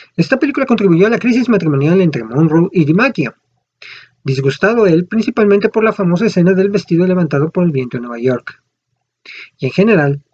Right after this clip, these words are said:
por la imagen provocativa que Marilyn proyectaba. La pareja se divorciaría meses después.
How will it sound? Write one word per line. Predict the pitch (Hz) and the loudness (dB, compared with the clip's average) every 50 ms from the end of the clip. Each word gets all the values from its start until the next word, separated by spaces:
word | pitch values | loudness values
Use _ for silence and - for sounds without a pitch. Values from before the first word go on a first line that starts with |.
| _ _ | _ _
por | 175 208 233 | -2 -2 0
la | 247 | 0
imagen | 233 208 208 196 208 214 208 180 | -2 -2 -2 -2 -2 -2 -2 -2
provocativa | - 196 208 226 214 208 185 - 190 190 180 | 0 0 0 0 0 -2 -4 -2 0 0 0
que | - - 185 | 0 0 0
Marilyn | 170 151 139 131 135 135 135 - | 0 0 0 -2 -2 -4 -2 0
proyectaba. | 143 147 147 151 147 - 214 202 185 143 143 _ _ _ _ _ _ _ _ _ _ _ _ _ _ _ _ _ _ _ _ _ _ _ _ _ _ _ _ _ _ - - - - _ - | 0 2 2 2 0 0 0 0 0 -2 -6 _ _ _ _ _ _ _ _ _ _ _ _ _ _ _ _ _ _ _ _ _ _ _ _ _ _ _ _ _ _ -20 -20 -20 -20 _ -10
La | 131 123 - | -10 -8 -4
pareja | 135 135 180 202 - 196 196 185 _ _ _ | -2 0 0 0 0 -2 -4 -4 _ _ _
se | - - 165 | -4 0 2
divorciaría | 156 151 143 147 135 - - 139 135 202 208 202 196 | 2 4 4 2 0 0 0 0 2 2 2 2 2
meses | 170 143 143 139 - 160 135 139 | 0 0 -2 -2 -2 -4 -4 -4
después. | 131 113 - - 160 143 143 - - | -6 -10 -4 0 0 0 0 -2 -10